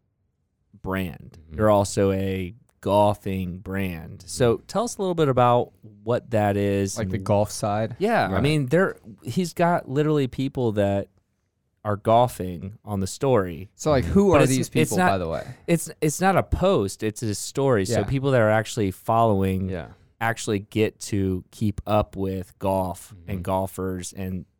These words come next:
Speaker 1: I see the apparel in those stories as well, but, you know, it's like, where did that idea come from?
Speaker 2: Right. Uh, so it really goes back to where, where it all started, was it was just a golf journal. It was like a log of, of me golfing. And then the collective aspect was like,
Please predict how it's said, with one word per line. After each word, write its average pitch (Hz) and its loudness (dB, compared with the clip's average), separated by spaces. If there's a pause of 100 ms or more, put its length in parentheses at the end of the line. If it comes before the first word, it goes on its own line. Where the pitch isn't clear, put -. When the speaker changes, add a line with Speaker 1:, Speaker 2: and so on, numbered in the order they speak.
(100)
Speaker 1:
I 107 -4
see 147 -4
the 123 4
apparel 151 2
in 123 2
those 120 2
stories 127 0
as 110 -6
well, 101 0
but, 98 -2 (360)
you 208 2
know, 135 6
it's 117 0
like, 135 -2 (540)
where 135 0
did 156 -2
that 123 2
idea 101 0
come 104 -6
from? 90 -10 (100)
Speaker 2:
Right. 85 -10 (560)
Uh, 113 0
so 120 0
it 113 2
really 139 0
goes 117 -2
back 95 -4
to 104 -8
where, 98 -6 (200)
where 98 -6
it 90 -2
all 82 -4
started, 92 -6 (400)
was 92 -2
it 90 -6
was 90 -6
just 95 -6
a - -12
golf 90 -4
journal. 78 -10
It - -14
was 85 -10
like 85 -10
a 90 -10
log 87 -6
of, 78 -14 (280)
of 87 -12
me 98 -2
golfing. 82 -8
And 82 -8
then 90 -4
the 87 -6
collective 92 -6
aspect 80 -10
was 78 -12
like, 71 -12